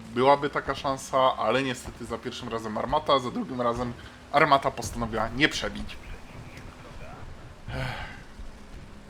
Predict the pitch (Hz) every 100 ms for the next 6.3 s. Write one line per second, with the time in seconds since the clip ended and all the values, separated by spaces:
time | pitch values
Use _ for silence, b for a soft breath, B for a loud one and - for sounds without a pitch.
0 | - - - - - - - - - -
1 | - - - - - - - - - -
2 | - - - - - - - - - -
3 | - - - - - 123 127 131 131 135
4 | 127 127 - 127 127 120 143 135 135 -
5 | 160 151 - - 135 - 127 123 120 113
6 | 113 110 120